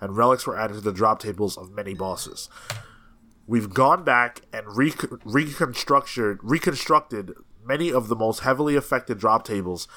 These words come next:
as they existed prior to the one ten patch, and we're planning to update the drop tables alongside the Encourage war effort." So, I'm gonna leave it there. What he's saying is that the game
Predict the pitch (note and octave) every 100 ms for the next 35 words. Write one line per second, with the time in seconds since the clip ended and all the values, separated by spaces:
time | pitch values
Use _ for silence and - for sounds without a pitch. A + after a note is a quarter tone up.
0 | - - - A2+ A2 G#2 F#2 C3+ C#3+ D#3
1 | C3+ C#3 B2 B2 - G2+ F#2 G2 B2 A2+
2 | A#2+ A2 G#2+ G2 F#2 - - - A2+ G#2
3 | - C3 D3 D#3 - A#2+ - A#2+ A#2 F#2+
4 | G#2+ G#2+ - G#2 G2 F#2+ G#2 G#2+ A#2 A#2+
5 | A2+ G2+ F#2 F#2+ G#2+ A#2+ G2+ G2 F#2+ -
6 | - - - G2 E3+ G3+ G3 - - _
7 | _ - - - - - D3 C#3 C3 _
8 | C3+ D3 F3 F#3 D#3 - G#2 D#2 - _
9 | _ - - - - A#2+ E3 G#3 A3+ F#3
10 | - D#3 B2+ G#2+ F2 - - C3+ A2+ C3
11 | B2 A#2 _ _ _ _ _ _ _ _
12 | _ _ - - - - _ A#2 A#2+ B2
13 | G2 D#3 F3 G3 F#3+ F#3+